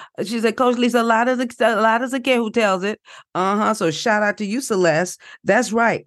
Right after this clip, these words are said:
Does not care. So, and, and that is what whisperers do when they have corrupt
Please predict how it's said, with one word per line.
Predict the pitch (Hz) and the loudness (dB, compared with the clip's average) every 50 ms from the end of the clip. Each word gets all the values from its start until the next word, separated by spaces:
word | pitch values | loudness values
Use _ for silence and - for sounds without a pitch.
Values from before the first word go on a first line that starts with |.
| 165 147 135 | -12 -4 -2
Does | 185 196 165 165 | -2 -2 -2 -2
not | 175 190 214 233 254 262 240 240 | -2 0 2 2 2 2 0 -4
care. | - 277 277 277 262 202 131 123 - - _ - _ _ _ | -2 -2 0 0 0 -2 -2 -4 -6 -14 _ -20 _ _ _
So, | - 233 - | -4 -4 0
and, | - 202 214 - - | 2 2 0 2 0
and | 214 196 233 | 0 0 0
that | 247 262 277 | 0 0 -2
is | 233 226 | -2 -2
what | 233 208 185 | -4 -2 0
whisperers | 190 233 240 240 - 196 220 208 165 156 | 0 0 -2 -2 -4 -2 -2 -2 -2 -4
do | 151 233 254 240 | -6 -4 -4 -2
when | 196 185 180 175 | -2 0 0 0
they | 190 | 0
have | 196 208 190 185 - | -2 -2 -4 -6 -6
corrupt | - 196 180 160 147 143 170 208 220 220 - - _ - | -6 -6 -4 -4 -4 -2 2 2 2 2 0 -4 _ -20